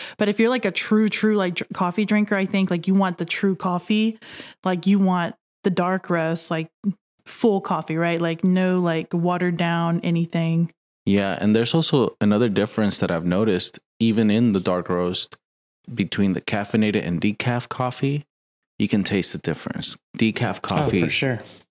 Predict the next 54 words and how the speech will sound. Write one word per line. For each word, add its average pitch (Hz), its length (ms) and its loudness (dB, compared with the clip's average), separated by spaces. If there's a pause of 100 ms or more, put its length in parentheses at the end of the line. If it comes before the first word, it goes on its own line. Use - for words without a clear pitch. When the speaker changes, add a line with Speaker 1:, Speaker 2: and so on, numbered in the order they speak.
(100)
Speaker 2:
Yeah, 92 240 0
decaf 113 420 0
coffee 90 300 -2
just - 240 -6
tastes 87 260 0
like, 76 440 -4 (260)
I 87 100 -4
don't 73 120 -2
know. 65 280 -8
To 110 80 2
me, 110 140 4
it 101 40 0
just - 180 -2
tastes 85 200 -2
more 87 140 0
watery. 69 420 -2
Again, 87 300 -2
it - 340 -14
doesn't 92 220 0
taste 98 260 0
as - 160 -2
robust. 87 540 0
It 82 40 -2
doesn't 82 180 -4
taste 82 260 -4
as - 80 -4
bitter. 92 300 -2
It 87 80 -4
just - 160 -8
tastes - 220 -2
a - 20 2
little 90 200 0
bit - 120 -6
more 92 180 0
watered 87 340 0
down. 104 480 0 (760)
And, 92 560 0 (800)
you 107 100 -2
know, 82 300 -6 (160)
thanks 101 280 0
to 104 100 0
my 85 160 2
parents, 117 460 -2
I 92 80 -4
had 82 180 -4
to - 100 -10
taste - 320 -2
the 85 60 -6
<laughs> 85 100 -6
difference - 400 -2
because 98 320 -2
they 98 120 2
couldn't 95 280 0
have 87 280 -4